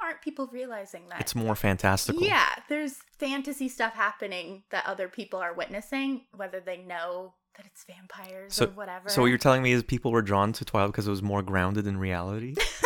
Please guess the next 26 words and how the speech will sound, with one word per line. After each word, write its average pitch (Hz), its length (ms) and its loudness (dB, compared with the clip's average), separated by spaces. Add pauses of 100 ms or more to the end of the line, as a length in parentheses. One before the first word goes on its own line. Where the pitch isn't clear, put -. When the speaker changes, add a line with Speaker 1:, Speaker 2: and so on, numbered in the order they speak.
(100)
Speaker 1:
<laughs> 539 500 2
In 370 80 6
a 370 100 10 (140)
sense. 311 640 0
<laughs> - 40 12 (640)
Speaker 2:
Okay, 156 260 4
I 127 120 6
can 160 160 2
kinda 165 280 2
see 127 520 2 (280)
what 117 160 4
you're 107 140 2
saying 95 540 0
w-, 98 260 -6
w-, 101 340 -6
just 110 200 0
from 107 160 2
watching 98 340 0
the 95 80 -4
first - 380 -8
movie. 104 500 0 (160)
It's - 460 -2
very 110 280 4
bland. 110 760 2
It's - 200 -4
very, 107 600 0